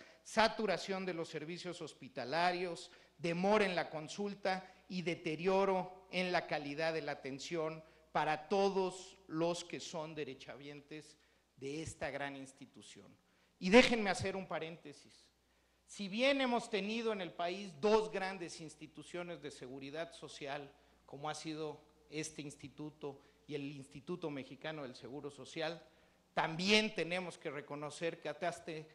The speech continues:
hasta hace muy pocos años,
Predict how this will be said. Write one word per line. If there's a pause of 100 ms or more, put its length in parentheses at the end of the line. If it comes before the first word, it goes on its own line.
(220)
hasta
hace
muy
pocos
años,